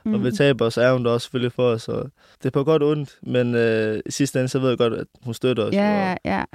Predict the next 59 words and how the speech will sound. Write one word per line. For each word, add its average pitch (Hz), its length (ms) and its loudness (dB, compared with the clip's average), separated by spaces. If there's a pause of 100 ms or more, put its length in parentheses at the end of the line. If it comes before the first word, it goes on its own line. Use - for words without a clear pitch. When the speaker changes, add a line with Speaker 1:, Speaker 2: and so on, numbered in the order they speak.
(140)
Speaker 2:
Men 220 100 -8
jeg 220 60 0
synes, 226 100 0
det - 40 -8
Speaker 1:
Ja. 247 60 -2
Speaker 2:
kunne 240 100 2
være 226 100 0
sjovt, 262 220 0
måske 233 220 -2
lige 226 140 2
at 233 80 0
træde 208 220 2
sådan 214 120 2
et 202 60 2
skridt 240 240 0
tilbage 202 400 0
Speaker 1:
Ja. 262 60 6
Speaker 2:
og 240 60 4
være 208 200 2
sådan, 196 320 -2
"Jamen 196 280 2
okay, 185 420 -2
forestil 226 440 0
dig 190 120 -4
scenariet, 196 400 -2
du 208 60 -2
kommer 202 260 4
hjem, 202 240 4
Speaker 1:
Mm. - 60 0
Speaker 2:
Nikolaj, 196 320 4
med 196 100 2
nogle 185 160 4
skrammer. 190 460 0 (440)
Du 208 60 -4
træder 190 400 0
ind 208 180 4
ad 190 120 2
døren, 202 400 2
og 185 120 0
så 202 60 2
ved 208 160 2
du 196 80 2
godt, 196 240 2
at, 202 300 0
at, 190 160 0 (120)
at 190 120 4
mor 202 300 8
venter." 208 380 4 (200)
Speaker 1:
Ja. 120 180 2 (1160)
Speaker 2:
Hvad, 208 540 0 (180)
øh, 190 60 -8
hvad 202 140 0
går 277 200 2
gennem 269 240 2
i 220 60 0
dit 233 240 -6
hoved 240 260 4
der? 247 200 2 (540)
Speaker 1:
Jamen, 135 280 2